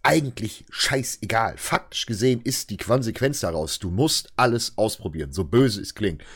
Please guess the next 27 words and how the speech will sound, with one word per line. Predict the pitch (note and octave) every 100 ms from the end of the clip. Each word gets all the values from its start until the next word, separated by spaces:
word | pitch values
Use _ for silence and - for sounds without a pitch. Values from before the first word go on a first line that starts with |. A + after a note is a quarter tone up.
| -
Du | -
musst | D3 - -
ausprobieren, | D#3+ - A#2+ G#2+
welche | G#2+ -
Stoffe | F#2 D3+ D3+
du | D3+
abkannst, | G2+ A#2+ - C3+ -
du |
musst | A2 -
ausprobieren, | G#2+ - G2 F#2
welche | F#2 F2
Dosierungen | D#2 F#2+ E2+ C#3 D#3 C3+
du |
abkannst | B2 A#2+ B2 B2
und | G2+
du | F#2+
darfst | E2+ G2 A2
dabei | - F2
nicht | E2 -
auf | C2
den | C#2
Kopf | - A#2 -
gefallen | - D2+ C#2+
sein. | C2 - - - - _
Wenn | G#2
du | C#3+
ein | G#2+ G#2